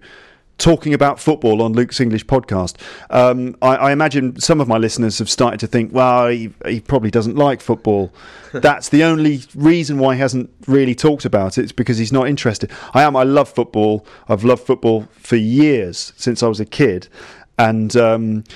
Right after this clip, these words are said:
Speaker 1: I, I, the reason I haven't talked about it on the podcast is because I just feel like it's such a big subject that I don't really know where to start. You know what I mean?
Speaker 2: Absolutely, yeah.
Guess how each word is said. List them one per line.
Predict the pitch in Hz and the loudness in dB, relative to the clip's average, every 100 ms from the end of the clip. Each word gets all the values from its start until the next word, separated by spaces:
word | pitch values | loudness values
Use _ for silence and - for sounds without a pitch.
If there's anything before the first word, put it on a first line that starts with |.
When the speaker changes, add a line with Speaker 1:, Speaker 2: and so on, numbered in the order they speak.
| - - - | -20 -10 0
Speaker 1:
I, | 127 - | 2 2
I, | 139 | -2
the | 127 | 2
reason | 143 202 170 | 4 2 2
I | 151 | -2
haven't | 135 165 151 139 | 0 0 -2 -6
talked | - 151 - | 0 0 -2
about | 110 90 90 | -6 -6 -4
it | 113 | -6
on | 110 | -4
the | 104 | -2
podcast | 127 - 92 92 | -2 -2 -4 -4
is | 110 | -6
because | - 117 127 110 - - - - | -6 -2 -2 -2 -8 -20 -20 -6
I | - | -2
just | 151 - | -2 0
feel | 180 | 0
like | 147 | 0
it's | 160 | -2
such | - 160 151 | 0 0 0
a | |
big | 143 143 | -2 -2
subject | - 151 - 92 90 - - - - _ | 0 0 0 -6 -6 -10 -20 -20 -20 _
that | 170 | 0
I | 131 | 2
don't | 123 147 139 | 2 2 2
really | 135 135 | 0 2
know | 135 127 | 2 2
where | 131 120 | 2 0
to | 120 | -4
start. | - 165 151 87 95 - | 0 2 0 -2 -12 -10
You | 117 | -2
know | 127 | -2
what | 135 | 0
I | 139 | -2
mean? | 151 180 160 _ _ | -4 -6 -10 _ _
Speaker 2:
Absolutely, | 131 135 - 117 147 104 107 101 | -4 -4 0 2 2 0 -2 -4
yeah. | - 147 | 0 0